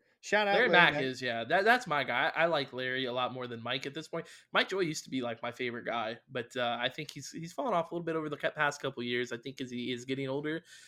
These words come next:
Speaker 2: I think Larry
Speaker 1: Yeah.
Speaker 2: Mack does a, a really, really good job when he's been in the booth, when he's not in the booth even. I think he does a good job. He's, he's one of my personal favorites to listen to. But aside from the broadcast, Hunter, how was the race? Like I said, I didn't get to watch it on Thursday or Friday. Or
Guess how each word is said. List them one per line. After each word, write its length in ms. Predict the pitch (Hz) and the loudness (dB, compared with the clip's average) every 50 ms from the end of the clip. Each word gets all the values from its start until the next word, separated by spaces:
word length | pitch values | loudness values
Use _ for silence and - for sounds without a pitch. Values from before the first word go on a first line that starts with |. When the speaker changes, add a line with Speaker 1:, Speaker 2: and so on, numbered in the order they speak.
| - _ _ | -20 _ _
Speaker 2:
I 40 | - | 0
think 140 | 151 147 120 | 0 2 2
Larry 220 | 139 139 131 127 127 | 4 2 4 4 6
Speaker 1:
Yeah. 80 | 120 | 4
Speaker 2:
Mack 160 | 120 120 - | 4 4 2
does 180 | - 120 117 117 | -2 -4 -4 -2
a, 180 | 120 117 113 - - | -2 -2 -2 -2 -2
a 80 | 123 120 | -2 -4
really, 340 | 123 - 123 127 131 127 123 | -4 -6 -4 -4 -2 0 0
really 220 | 123 120 120 117 | 0 0 0 0
good 200 | 117 120 117 117 | 0 0 -2 0
job 280 | 120 113 113 117 117 120 | 0 0 0 0 0 -2
when 120 | 120 120 | -4 -8
he's 340 | 120 127 127 123 117 117 - | -6 -6 -6 -6 -6 -8 -8
been 180 | - - 127 120 | -4 -4 -4 -4
in 100 | 123 160 | -2 -4
the 60 | 160 | -2
booth, 420 | 151 156 156 151 151 151 - - _ | -2 0 0 0 -2 -4 -8 -14 _
when 100 | - 117 | -14 -14
he's 120 | 113 113 127 | -10 0 0
not 120 | 135 156 | 0 0
in 60 | - | 0
the 60 | 151 | -2
booth 240 | 143 139 135 135 131 | 0 0 0 0 0
even. 280 | 127 131 127 131 123 120 | -2 -2 0 0 -2 -2
I 40 | 117 | -4
think 140 | 123 123 | -6 -6
he 60 | 123 123 | -4 -2
does 140 | 120 117 120 | -2 -2 -2
a 40 | 120 | -4
good 140 | 117 117 | -6 -4
job. 220 | 120 123 120 117 117 | -2 -2 -2 -2 0
He's, 280 | 135 131 123 - - - - | -2 -4 -4 -6 -12 -8 -2
he's 180 | 139 139 135 | 0 0 2
one 140 | 131 127 123 | 2 0 0
of 60 | 117 | 2
my 140 | 120 117 120 | 0 0 0
personal 360 | 117 123 120 113 - - 117 117 | 0 -2 -4 -4 -6 -10 -12 -8
favorites 360 | - 120 120 120 117 - - | -6 -4 -4 -4 -6 -8 -8
to 60 | 123 | -8
listen 280 | 120 120 117 - - 117 - | -8 -8 -8 -10 -16 -16 -6
to. 180 | - 123 123 131 - - - - - - - _ _ _ - | -2 -2 -2 -2 -2 -8 -18 -20 -20 -20 -20 _ _ _ 12
But 240 | 185 196 - - - _ | 12 12 12 8 0 _
aside 380 | - 175 - - 277 285 285 277 | 0 4 10 12 12 12 12 10
from 80 | 294 220 | 8 6
the 80 | 185 | 8
broadcast, 380 | 180 185 190 180 - 143 135 - | 12 12 12 12 10 6 4 6
Hunter, 120 | 151 139 | 4 8
how 140 | 156 214 226 | 8 8 8
was 100 | 311 - | 6 2
the 80 | - 226 | 2 6
race? 400 | 214 226 165 120 117 - - 151 | 8 8 8 6 2 0 2 2
Like 140 | 151 - | 2 2
I 20 | 170 | 2
said, 160 | - 160 131 | 2 4 6
I 80 | 143 180 | 6 6
didn't 120 | 202 196 | 4 2
get 100 | 208 196 | 0 0
to 60 | 190 | 2
watch 260 | 180 180 180 175 - | 4 4 4 4 2
it 60 | 131 120 | -2 -4
on 100 | 117 117 | -4 -4
Thursday 340 | - 123 120 123 117 - - | -2 -2 -2 -2 -4 0 4
or 160 | 147 139 139 | 4 4 4
Friday. 360 | - - 151 151 165 156 139 - | 4 6 6 6 6 6 4 4
Or 260 | 139 139 131 131 - | 4 2 2 2 -2